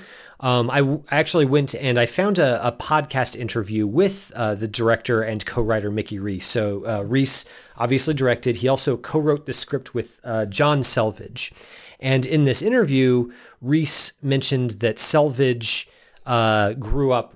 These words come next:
in a religious background. Uh, Reese, uh, apparently did not.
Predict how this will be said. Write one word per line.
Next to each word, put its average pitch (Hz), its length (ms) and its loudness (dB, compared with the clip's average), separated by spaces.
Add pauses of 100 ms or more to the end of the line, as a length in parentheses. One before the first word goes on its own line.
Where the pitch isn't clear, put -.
(140)
in 107 560 -4
a 101 320 -4
religious 107 380 -4
background. 92 640 -10
Uh, 95 160 -10
Reese, 101 420 -4
uh, 95 500 -10
apparently 113 440 0
did 95 180 -10
not. 92 320 -10